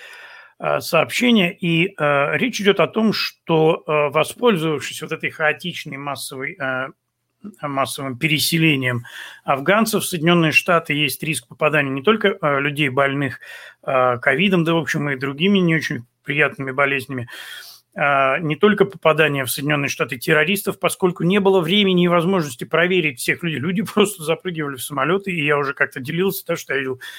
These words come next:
фотографию, которая показывает грузовой самолёт, заполненный людьми, и эти люди в большинстве своём совершенно не выглядят как, э,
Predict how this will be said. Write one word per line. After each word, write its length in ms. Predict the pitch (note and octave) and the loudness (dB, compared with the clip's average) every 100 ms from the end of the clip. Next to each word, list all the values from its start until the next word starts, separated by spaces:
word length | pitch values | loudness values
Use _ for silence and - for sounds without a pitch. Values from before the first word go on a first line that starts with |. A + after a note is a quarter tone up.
| - - | -18 -12
фотографию, 760 | - D#3+ D#3+ D#3+ G3+ G3+ - F#3+ _ _ _ _ _ - | -4 0 0 2 0 -2 -8 -14 _ _ _ _ _ -4
которая 540 | E3+ E3 E3 E3+ D#3+ - _ _ _ _ _ _ _ _ _ _ _ _ _ _ _ _ - | -4 0 4 4 4 -2 _ _ _ _ _ _ _ _ _ _ _ _ _ _ _ _ -8
показывает 640 | - D3+ D#3+ D3 C3 C3 B2+ | 0 2 4 2 2 2 2
грузовой 440 | C3+ C3+ C#3+ C#3 | 0 2 4 4
самолёт, 460 | A#2+ C#3 C3+ E3+ F#3+ | 0 0 2 2 4
заполненный 460 | D#3 - C#3+ C3 | 0 0 -4 -2
людьми, 400 | B2+ B2+ C#3 F#3 | -4 -4 -2 -2
и 300 | A#3 F#3 D3 - - - - - - | -2 -4 -8 -10 -18 -20 -20 -20 0
эти 300 | G3+ G3+ F#3 | 2 4 4
люди 520 | D#3+ G#3 F#3+ F3 - _ _ | 6 6 6 4 0 _ _
в 200 | G#3+ B2+ | -10 -2
большинстве 640 | C3+ E3+ - D#3 - G3 G#3+ | 2 4 2 -2 -2 0 2
своём 360 | E3 D3+ F3 | 4 2 2
совершенно 380 | F#3 E3+ - E3+ | 0 -2 0 2
не 180 | E3 D3+ | 2 0
выглядят 600 | C3 F3 E3+ E3 D3 - | -2 -2 0 0 -2 -6
как, 360 | - C#3+ C#3+ - - - - - _ | 0 0 0 -6 -20 -20 -20 -20 _
э, 640 | C#3 B2+ B2 B2+ B2 B2 | 2 4 6 6 4 2